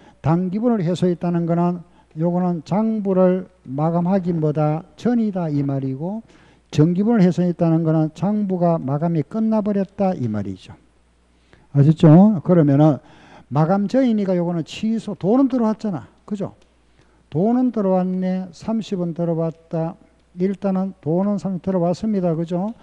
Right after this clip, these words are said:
요거는 뭐 하느냐? 취소하면 돼. 취소. 취소. 취소. 이거는 이제 마감이 끝나버려 취소 못하죠. 그죠? 못하는 요 금액은 받았는 것만큼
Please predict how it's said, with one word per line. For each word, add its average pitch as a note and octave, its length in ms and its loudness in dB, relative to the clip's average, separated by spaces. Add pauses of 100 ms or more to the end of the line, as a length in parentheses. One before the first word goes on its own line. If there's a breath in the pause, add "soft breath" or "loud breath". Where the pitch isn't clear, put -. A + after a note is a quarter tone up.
(300 soft breath)
요거는 A#3 320 0
뭐 F3 160 0
하느냐? F3+ 420 -2
취소하면 B3 720 -4
돼. B2 60 -10
취소. D#3+ 680 -8 (840)
취소. F3 720 0 (320)
취소. D#3 580 4 (1040 soft breath)
이거는 B3+ 320 4
이제 A3+ 120 2
마감이 F#3+ 340 4
끝나버려 C4+ 420 2
취소 B3 240 0
못하죠. A#3+ 480 4
그죠? D3+ 340 2 (300 soft breath)
못하는 B3+ 760 0
요 A3 200 2
금액은 A#3+ 600 0
받았는 A#3 480 0
것만큼 G3+ 960 0